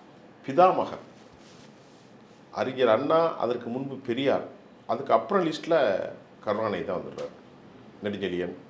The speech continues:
ஈ வி கே சம்பத், நாஞ்சில் மனோகரன், அப்புறமா மதியழகன், இந்த மாதிரி நிறைய பேர் வந்துடுறாங்க. டாக்டர் எம் ஜி ஆர் அவர்கள்லாம் முழுக்க முழுக்க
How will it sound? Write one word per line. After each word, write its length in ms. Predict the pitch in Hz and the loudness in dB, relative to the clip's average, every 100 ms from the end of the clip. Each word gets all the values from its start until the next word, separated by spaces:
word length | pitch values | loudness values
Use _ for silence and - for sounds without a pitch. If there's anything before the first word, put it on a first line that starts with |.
| - - - 110 | -20 -20 -16 -8
ஈ 100 | 113 | -6
வி 120 | 107 | -6
கே 180 | 98 92 | -6 -6
சம்பத், 360 | 87 87 90 - - - - - - - - - - - - | -6 -6 -8 -10 -16 -20 -20 -20 -20 -20 -20 -20 -20 -20 -6
நாஞ்சில் 360 | 98 104 95 | -4 -2 -2
மனோகரன், 460 | 85 90 87 82 80 - - - - - - - - - - - | -2 -2 -4 -6 -8 -12 -20 -20 -20 -20 -20 -20 -20 -20 -20 -20
அப்புறமா 400 | 87 92 90 92 87 82 82 87 87 | -8 -6 -4 -6 -6 -8 -10 -8 -4
மதியழகன், 540 | 92 107 87 - 85 - - - - | -2 0 -2 -4 -12 -14 -20 -20 -20
இந்த 120 | - | -12
மாதிரி 220 | 151 180 151 | -8 -6 0
நிறைய 180 | 156 | 0
பேர் 180 | 156 131 | 0 -2
வந்துடுறாங்க. 300 | 104 87 82 | -4 -4 -4
டாக்டர் 300 | 85 92 90 | -6 -6 -6
எம் 120 | 87 | -8
ஜி 140 | 87 85 | -6 -4
ஆர் 140 | 78 | -2
அவர்கள்லாம் 440 | 71 71 - - - - - - - - - - - - - - - | -4 -8 -14 -16 -18 -20 -20 -20 -20 -20 -20 -20 -20 -20 -20 -20 -10
முழுக்க 380 | 110 175 214 226 | 0 2 2 0
முழுக்க 760 | 214 202 202 - 220 220 196 | 4 4 2 0 4 4 2